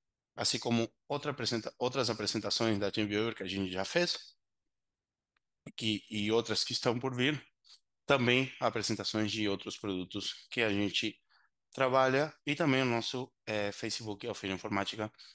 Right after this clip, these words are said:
onde vão encontrar informação de todos os nossos produtos. É, então, tendo passado nossos canais de comunicação, me resta agradecer. Muito obrigado a todo mundo por compartilhar essa tarde com a gente.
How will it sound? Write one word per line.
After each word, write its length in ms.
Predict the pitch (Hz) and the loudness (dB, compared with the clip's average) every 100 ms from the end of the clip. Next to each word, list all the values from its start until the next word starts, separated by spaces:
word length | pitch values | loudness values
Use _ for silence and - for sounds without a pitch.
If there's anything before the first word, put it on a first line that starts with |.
| _ | _
onde 240 | 107 95 95 | -6 -4 -4
vão 300 | 95 95 98 | -4 -2 -2
encontrar 380 | 90 90 90 90 | -4 -8 -6 -8
informação 500 | - 92 87 95 90 | -8 -8 -6 -6 -6
de 100 | 87 | -8
todos 220 | 87 90 | -12 -10
os 60 | |
nossos 320 | 90 82 - - | -10 -10 -12 -14
produtos. 640 | 107 85 - - - - - _ _ _ _ - | -14 -14 -8 -6 -6 -8 -18 _ _ _ _ -10
É, 520 | 104 90 90 87 87 85 82 82 - _ _ | -6 -4 -2 -4 -4 -4 -6 -8 -12 _ _
então, 460 | 117 110 139 127 113 | -10 -6 -2 -2 -2
tendo 220 | 123 117 | -2 -4
passado 320 | 117 - 117 | -4 -2 0
nossos 640 | 113 113 104 113 98 - - - - - _ - | 2 0 0 -2 -2 -4 -6 -20 -20 -20 _ -2
canais 360 | 165 131 113 101 | 0 2 2 2
de 100 | 113 | 0
comunicação, 600 | 101 95 92 - 110 113 | 0 2 2 2 2 2
me 160 | 107 | 2
resta 260 | 98 98 107 | 0 -2 -2
agradecer. 400 | 98 95 - 113 | -2 0 0 2
Muito 280 | 110 110 120 | 2 0 -2
obrigado 300 | 104 107 104 | -2 0 0
a 40 | |
todo 200 | 107 101 | -2 0
mundo 220 | 101 104 104 | 2 0 -2
por 120 | 98 | -6
compartilhar 460 | 104 98 92 98 | -4 -4 -6 -4
essa 140 | 98 107 | -4 -2
tarde 240 | 104 98 | -2 -2
com 100 | - | -6
a 100 | 98 | -4
gente. 440 | 104 120 131 147 | 0 0 0 -2